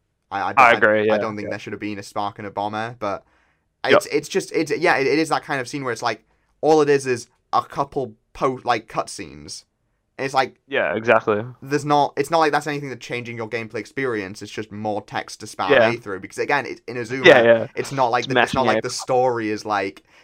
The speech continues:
Speaker 1: you know, this, this
Speaker 2: Yeah.
Speaker 1: insane psychological experience.
Speaker 2: Yeah, exactly, yeah. And the thing is as well, like, back with, like, the Go games, right? Because the,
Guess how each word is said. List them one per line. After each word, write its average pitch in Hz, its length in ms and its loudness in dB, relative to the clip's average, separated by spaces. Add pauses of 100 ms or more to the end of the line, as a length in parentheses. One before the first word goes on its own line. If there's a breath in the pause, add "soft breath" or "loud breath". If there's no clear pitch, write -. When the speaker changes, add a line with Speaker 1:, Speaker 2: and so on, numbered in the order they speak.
(120)
Speaker 1:
you 120 100 -4
know, 113 240 0
this, 113 220 -4
this - 280 -8 (140)
Speaker 2:
Yeah. 117 80 -4
Speaker 1:
insane 117 760 0
psychological 107 720 -6
experience. 95 1000 -8 (640)
Speaker 2:
Yeah, 160 220 6
exactly, 120 480 4
yeah. 110 220 8 (220 soft breath)
And 143 100 6
the 147 60 8
thing 233 180 4
is 277 140 6
as 156 160 8
well, 135 180 10
like, 120 260 6
back 127 200 6
with, 160 120 0
like, 127 280 6
the 131 120 6
Go 107 200 2
games, 123 240 2
right? 127 180 6
Because 127 280 -4
the, 127 100 -6